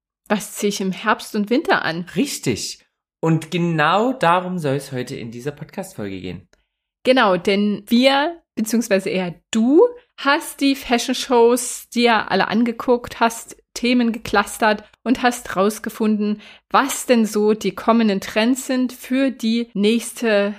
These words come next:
Speaker 1: Herbst-Wintersaison und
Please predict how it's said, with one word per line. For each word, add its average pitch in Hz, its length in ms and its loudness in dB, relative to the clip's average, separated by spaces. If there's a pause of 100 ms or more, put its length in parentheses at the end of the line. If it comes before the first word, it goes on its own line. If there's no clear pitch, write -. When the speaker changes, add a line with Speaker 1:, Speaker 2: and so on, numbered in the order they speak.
Speaker 1:
Herbst-Wintersaison 208 1400 -2 (380)
und 339 400 4